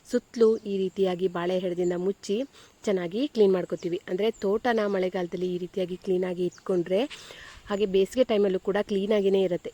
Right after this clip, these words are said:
ಜಾಸ್ತಿ ಕಳೆ ತೆಗೆಯೋ ಕೆಲಸ ಇರಲ್ಲ. ಹಾಗೆ ತೋಟನೂ ಕೂಡ ಕ್ಲೀನಾಗಿರುತ್ತೆ, ಕೊಳೆಯಿಂದನೂ ಕೂಡ ನಾವು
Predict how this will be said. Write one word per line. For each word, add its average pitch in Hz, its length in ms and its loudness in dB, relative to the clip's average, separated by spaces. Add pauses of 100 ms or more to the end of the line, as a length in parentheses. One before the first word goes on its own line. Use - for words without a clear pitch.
(120)
ಜಾಸ್ತಿ 196 400 -4 (100)
ಕಳೆ 190 220 0
ತೆಗೆಯೋ 185 320 -2
ಕೆಲಸ 175 180 -4 (120)
ಇರಲ್ಲ. 175 240 -2 (480)
ಹಾಗೆ 208 180 2 (100)
ತೋಟನೂ 254 280 2 (100)
ಕೂಡ 208 80 2 (120)
ಕ್ಲೀನಾಗಿರುತ್ತೆ, 190 600 0 (140)
ಕೊಳೆಯಿಂದನೂ 220 520 6
ಕೂಡ 180 120 0 (120)
ನಾವು 190 160 0